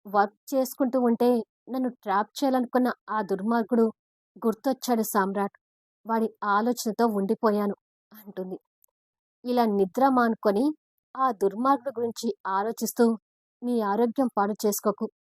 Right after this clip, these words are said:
ఇలా వచ్చి పడుకో" అని చెప్పి తన ముందున్న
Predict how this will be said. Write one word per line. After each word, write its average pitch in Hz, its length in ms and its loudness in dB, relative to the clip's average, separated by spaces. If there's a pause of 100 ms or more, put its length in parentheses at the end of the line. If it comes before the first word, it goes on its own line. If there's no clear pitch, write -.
(160)
ఇలా 220 200 -2
వచ్చి 202 300 -2
పడుకో" 226 360 0 (580)
అని 269 220 -6
చెప్పి 226 360 -2 (200)
తన 254 200 -4
ముందున్న 233 480 0